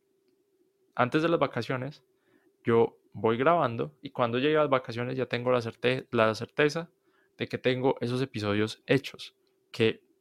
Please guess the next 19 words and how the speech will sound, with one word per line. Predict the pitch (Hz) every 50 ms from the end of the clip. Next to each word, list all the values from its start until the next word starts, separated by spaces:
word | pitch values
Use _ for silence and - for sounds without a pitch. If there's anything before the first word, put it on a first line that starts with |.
| _ _
normalmente | - 113 107 104 110 110 117 123 127 131 - - 139 139 139 135 - - _ _ _ _ _ _ _ _ _ _ _ _ _ _
los | - - 110 107 104 101
más | 107 113 113 117 113
difíciles | 123 120 131 131 127 135 131 139 131 113 104
de | 110 104 104 101 101 101 104 - -
grabar | - - - 107 104 107 107 110 110
son | - - 127 127
los | 123 127 127 127 - - _ _ _ _ _ _ _ _ _ _
con | - 120 113
los | 110 -
que | - -
tengo | - - 110 113 120
invitados, | 127 131 131 123 - 127 127 123 123 127 139 - - - _ _ _ _ _ _ _ _ _ _ _ _ _ _ _ _ _ _ _
por | - 117 117
la | 117 117
disponibilidad, | 117 113 - - 127 123 123 123 127 123 123 127 131 135 143 147 147 147 147 143 147 143 143 - - _ _ _ _ _
por, | 117 117 113 113 110 110 107 107 - - _ _
por | - 131 143
muchos, | 160 165 160 160 - 170 160 - - -